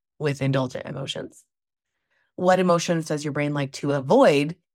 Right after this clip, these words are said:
by distracting you with indulgent emotions? So sometimes we're feeling something now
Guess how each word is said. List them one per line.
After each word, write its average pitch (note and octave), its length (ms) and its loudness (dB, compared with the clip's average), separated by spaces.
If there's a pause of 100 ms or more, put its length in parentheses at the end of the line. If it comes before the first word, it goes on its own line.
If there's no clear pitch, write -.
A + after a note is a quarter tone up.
(180)
by C#3+ 160 0
distracting D3+ 640 -4
you C#3 300 -4 (100)
with D#3 200 -8
indulgent A#2 480 -2
emotions? F#2+ 540 -8 (460)
So E3+ 300 0
sometimes F#3+ 540 -2
we're D#3 100 0
feeling G#3+ 360 0
something E3+ 360 -4
now E3+ 360 -2